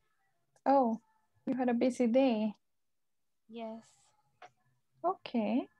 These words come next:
Speaker 1: And tell me about the work in the platform. Have you been completing the exercises?
Speaker 2: Um, I am in the last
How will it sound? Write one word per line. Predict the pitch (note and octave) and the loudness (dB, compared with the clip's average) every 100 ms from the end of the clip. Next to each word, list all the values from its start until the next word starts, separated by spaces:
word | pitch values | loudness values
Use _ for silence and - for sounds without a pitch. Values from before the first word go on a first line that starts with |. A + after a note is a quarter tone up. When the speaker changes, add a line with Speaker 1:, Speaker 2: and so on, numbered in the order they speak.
| _ _ _ _ _ _ _ _ - - - | _ _ _ _ _ _ _ _ -20 -20 -2
Speaker 1:
And | C4 B3+ B3+ | 0 2 0
tell | - C#4+ | 2 4
me | C#4+ C#4+ | 4 4
about | C#4 C4+ | 4 6
the | C#4 | 6
work | C4+ C#4 | 4 4
in | C4+ | 2
the | C4+ | 2
platform. | - D#4+ D4+ - A#3+ A3+ A#3 | 4 4 4 0 0 4 4
Have | A#3 B3 A#3+ | 4 2 0
you | A#3+ | 2
been | A#3+ A#3+ A#3+ A#3 A3 - - _ - | 4 6 6 4 2 -8 -20 _ -2
completing | A#3 A3 B3 A#3+ B3 | -2 0 2 2 2
the | C4 | 2
exercises? | B3+ - C#4+ C#4 D4 C#4+ C#4+ D4 D4+ - - - - - _ _ _ _ _ _ _ _ _ _ _ _ _ _ _ - | 2 0 0 2 2 2 2 0 -2 -6 -6 -12 -18 -20 _ _ _ _ _ _ _ _ _ _ _ _ _ _ _ -10
Speaker 2:
Um, | A#3+ A#3 A3+ A3+ _ | -8 -6 -8 -12 _
I | A#3+ | -2
am | B3+ B3 B3 | 0 -2 -4
in | B3+ C4 | -6 -8
the | A3 A#3+ A#3 A#3 A3+ A3 G#3 _ _ _ _ _ - | -6 -6 -4 -6 -8 -10 -12 _ _ _ _ _ -4
last | A#3 A#3 B3 - | -2 0 -2 -8